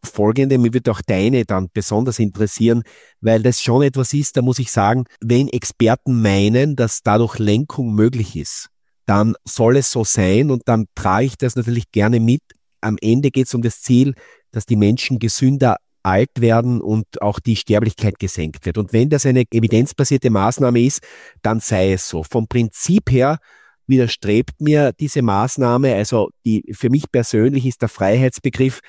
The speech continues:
einer der wichtigsten überhaupt in meinem persönlichen Wertekompass.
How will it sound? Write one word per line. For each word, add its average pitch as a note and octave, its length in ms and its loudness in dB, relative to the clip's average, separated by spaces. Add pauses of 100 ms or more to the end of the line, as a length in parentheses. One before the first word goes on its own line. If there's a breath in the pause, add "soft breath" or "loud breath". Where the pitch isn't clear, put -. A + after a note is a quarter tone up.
(280 soft breath)
einer A2+ 220 2
der A2 160 2
wichtigsten - 460 -2
überhaupt A#2+ 500 0
in A2+ 80 2
meinem G#2+ 440 2
persönlichen A2+ 540 0
Wertekompass. B2 800 0